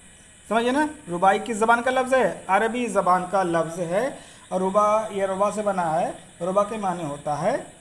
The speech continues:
चार। और रुबाई के लिए बहरे हजज मुकर्रर कर दी गई है। रुबाई किस बहर में लिखी जाती है? बहरे हजज में लिखी जाती है।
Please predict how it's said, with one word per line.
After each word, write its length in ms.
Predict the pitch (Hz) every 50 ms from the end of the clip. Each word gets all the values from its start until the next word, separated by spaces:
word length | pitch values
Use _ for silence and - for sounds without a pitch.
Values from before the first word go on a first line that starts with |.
| - -
चार। 260 | - 160 131 117 107 - - - - - - - - - - - - - -
और 120 | 175 180
रुबाई 300 | 196 196 190 208 214 220
के 140 | 214 240 233
लिए 140 | 226 220 208
बहरे 340 | 180 202 196 185 202 220
हजज 400 | 202 165 160 175 170 214 254 247
मुकर्रर 400 | 233 214 190 - 185 175 170 160
कर 140 | 156 - 156
दी 180 | 143 135 143 135
गई 220 | 135 131 127 123
है। 120 | 127 131 143 - -
रुबाई 240 | 160 175 180 196 202
किस 180 | 196 196 269 254
बहर 220 | 214 220 220 226
में 80 | 233 226
लिखी 120 | 214 220
जाती 200 | 226 233 233 247
है? 240 | 262 285 330 - - - - - - - -
बहरे 540 | 143 156 156 156 165 180 226 269 311 302 - - - - - - - -
हजज 260 | 180 202 214 262 247
में 140 | 226 208 185
लिखी 220 | 170 151 - 160
जाती 300 | 147 151 151 147 147 156
है। 220 | 175 202 247 285